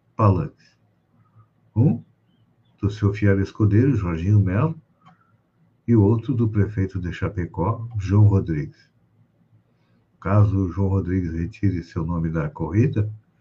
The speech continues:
ele vai para uma outra agremiação e não vai acompanhar, é, Jorginho Melo. Então, vamos aguardar para ver como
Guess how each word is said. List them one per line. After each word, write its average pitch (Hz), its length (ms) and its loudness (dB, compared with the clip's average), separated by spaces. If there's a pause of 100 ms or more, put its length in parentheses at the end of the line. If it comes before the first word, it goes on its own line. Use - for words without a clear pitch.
(560)
ele 110 240 0
vai 101 300 0
para 113 280 -2
uma 107 280 2
outra 95 560 -4
agremiação 87 840 -4 (480)
e 92 120 -2
não 90 260 -4
vai 104 320 2
acompanhar, 90 680 -2 (520)
é, 82 340 0
Jorginho 90 500 0
Melo. 73 360 -8 (680)
Então, 113 360 -6
vamos 175 240 -6
aguardar 104 520 -4
para 127 240 -4
ver 98 260 -2 (880)
como 117 560 4